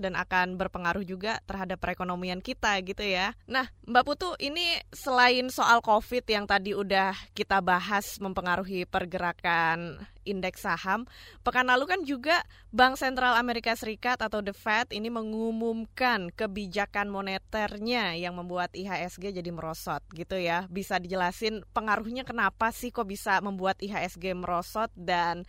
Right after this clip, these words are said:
pekan ini sentimen apa aja yang berpotensi mempengaruhi pergerakan saham?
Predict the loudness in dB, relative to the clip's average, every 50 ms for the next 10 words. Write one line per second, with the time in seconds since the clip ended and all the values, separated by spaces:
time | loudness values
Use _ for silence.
0 | 0 0 2 4 4 2 2 2 -4 -4 -4 -6 -6 -4 -2 -2 0 0 -2 -4
1 | -4 -4 -2 0 0 0 2 2 2 2 2 -2 -2 0 0 0 0 -2 -2 -2
2 | -2 -2 -2 -4 -4 -2 -4 -6 -6 -6 -8 -10 -10 -8 -8 -8 -8 -8 -6 -6
3 | -6 -6 -8 -8 -10 -12 -12 -12 -10 -8 -10 -8 -8 -8 -10 -10 -12 -10 -8 -8
4 | -6 -6 -6 -8 -8 -8 -8 -10